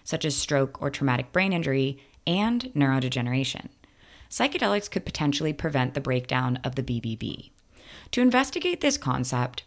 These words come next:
researchers used a rat model of stroke and treated the rats with D M T,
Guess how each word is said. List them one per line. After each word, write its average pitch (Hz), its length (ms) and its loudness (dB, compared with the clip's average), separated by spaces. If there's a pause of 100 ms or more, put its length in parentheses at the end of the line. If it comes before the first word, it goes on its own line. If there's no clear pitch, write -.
researchers 269 640 0
used 147 260 2
a 139 60 2
rat 139 300 0
model 190 280 0
of 185 80 -4
stroke - 480 -6 (300)
and 196 160 0
treated 285 360 0
the 247 100 4
rats 135 340 2
with 151 160 -8
D 180 140 0
M 254 140 4
T, 113 400 -4